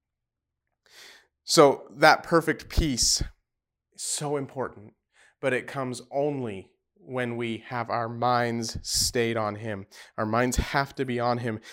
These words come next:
And that really is what faith is. Our minds just re-,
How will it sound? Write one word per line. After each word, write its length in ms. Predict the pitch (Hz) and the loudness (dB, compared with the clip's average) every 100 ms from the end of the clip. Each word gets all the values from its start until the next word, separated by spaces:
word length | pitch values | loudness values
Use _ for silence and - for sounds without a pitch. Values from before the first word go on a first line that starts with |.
| - | -8
And 160 | 131 120 | -2 4
that 300 | 131 175 - | 6 4 0
really 520 | 143 143 170 175 156 | -10 -4 -2 -2 -4
is 160 | 143 135 | -8 -8
what 260 | 135 139 - _ | -6 -8 -10 _
faith 340 | 113 135 - _ | -10 -10 -14 _
is. 300 | - 131 123 | -12 -10 -8
Our 140 | 92 110 | -10 -8
minds 480 | 113 123 139 147 139 | -6 -6 -6 -8 -6
just 260 | 120 113 | -6 -4
re-, 220 | 120 117 | -2 -2